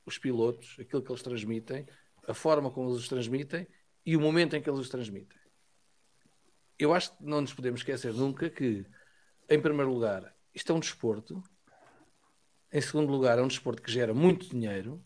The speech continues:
e é dinheiro, como disse o Salviani bem. E se eu já estive do lado da barricada do Pedro Filipe, confesso, meia culpa, chicotear-me, <laughs> porque estive completamente do teu lado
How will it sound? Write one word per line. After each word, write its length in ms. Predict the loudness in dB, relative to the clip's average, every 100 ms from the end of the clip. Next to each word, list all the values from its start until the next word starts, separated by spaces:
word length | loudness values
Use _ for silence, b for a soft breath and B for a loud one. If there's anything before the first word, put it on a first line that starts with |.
| -2
e 120 | 2
é 60 | 2
dinheiro, 300 | 2 0 0
como 180 | -2 -2
disse 180 | -4
o 40 | -2
Salviani 460 | 0 0 0 -2
bem. 240 | -4 -6 -4
E 80 | 0
se 140 | 6
eu 40 | 8
já 140 | 8
estive 320 | 4 2 0
do 60 | 4
lado 200 | 4 4
da 60 |
barricada 640 | 0 0 2 2 2 0 -6 B B B -4
do 120 | 6
Pedro 220 | 8 8
Filipe, 380 | 4 2 2 2
confesso, 680 | 2 6 6 6 0 -10 0
meia 220 | 2 4
culpa, 500 | 4 0 2 -2 -2 _ _ -10
chicotear-me, 680 | -4 -4 -4 4 4 4 6
<laughs> 760 | 6 6 6 4 6 0 -2
porque 140 | 0 0
estive 380 | 8 12 12 10
completamente 640 | 6 6 4 4 4 2
do 100 | -2
teu 160 | 2 6
lado 300 | 6 6